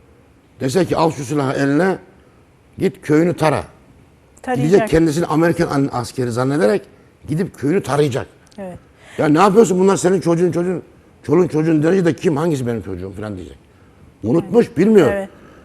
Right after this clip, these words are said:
Speaker 2: evet.
Speaker 1: Kendi ülkesinin değerlerini, tarihini, kültürünü, folklorunu, o ülkenin kaderini, acısını bilmeyen herkes mankurttur.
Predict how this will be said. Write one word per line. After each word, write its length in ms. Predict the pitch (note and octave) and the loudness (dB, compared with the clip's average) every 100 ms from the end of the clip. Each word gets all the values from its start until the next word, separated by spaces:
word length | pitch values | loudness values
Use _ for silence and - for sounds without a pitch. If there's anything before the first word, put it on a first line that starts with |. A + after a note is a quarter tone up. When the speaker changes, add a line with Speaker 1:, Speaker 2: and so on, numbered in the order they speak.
| - | -20
Speaker 2:
evet. 180 | F#3 F3 _ _ _ | -20 -20 _ _ _
Speaker 1:
Kendi 220 | - C#3+ F3+ | -4 2 4
ülkesinin 520 | E3+ F3 D3+ F3+ D3 | 4 2 2 0 2
değerlerini, 760 | C#3 C#3 B2+ C3 A2+ G2+ G2 - _ - | 4 4 4 4 2 -4 -6 -12 _ -6
tarihini, 720 | G#2 B2 B2+ A#2+ A#2 F#2+ F#2 - | 0 2 4 2 0 -2 -6 -10
kültürünü, 680 | - A2+ G#2+ A#2 A2 G2 G2 - _ - _ - | -4 -4 -2 -2 -2 -2 -6 -10 _ -20 _ 0
folklorunu, 680 | A#2+ A#2 A2+ A#2+ A2+ G2+ G2+ - _ _ _ _ _ _ | 0 2 0 0 0 -2 -6 -12 _ _ _ _ _ _
o 140 | G#2+ C3+ | 0 0
ülkenin 500 | C3+ C3+ C3 C3 - _ _ _ _ _ | 0 0 0 -2 -4 _ _ _ _ _
kaderini, 680 | - A2 B2 A#2+ A2 G#2 G#2+ - _ _ _ | -8 0 2 2 0 -4 -8 -16 _ _ _
acısını 680 | G2 A2 A#2+ - B2 A2+ A#2 - _ _ _ _ _ _ | -6 -4 -4 -4 -2 -2 -4 -12 _ _ _ _ _ _
bilmeyen 480 | A#2+ C#3+ C3 B2 A2 - _ _ | 0 2 2 0 -4 -12 _ _
herkes 500 | A2+ D3 - C#3+ - | -2 -2 -2 -6 -6
mankurttur. 560 | G#2 G#2+ A2 - - | -8 -8 -10 -14 -16